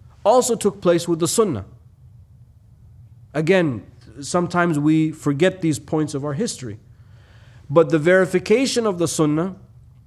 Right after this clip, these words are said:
we're more familiar with the chain of transmission. You know, we always begin the hadith, like if somebody's giving a khutbah or a class,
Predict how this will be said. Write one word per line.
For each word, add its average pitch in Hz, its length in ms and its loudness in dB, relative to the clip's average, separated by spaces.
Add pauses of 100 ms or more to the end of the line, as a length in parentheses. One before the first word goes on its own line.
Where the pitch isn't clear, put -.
(960)
we're 165 180 4
more 196 220 4
familiar 190 600 4
with 160 200 0
the 143 80 2
chain 160 560 0
of 120 160 -8
transmission. 156 640 -2
You 147 80 -4
know, 147 180 -2
we 151 260 0
always 165 300 2
begin 151 400 0
the 147 100 -2
hadith, 151 520 -4
like 147 180 -6
if 139 100 -4
somebody's 147 420 -4
giving 143 280 -2
a 131 60 -4
khutbah 135 320 -4
or 127 180 -2
a 123 40 -6
class, 143 460 -4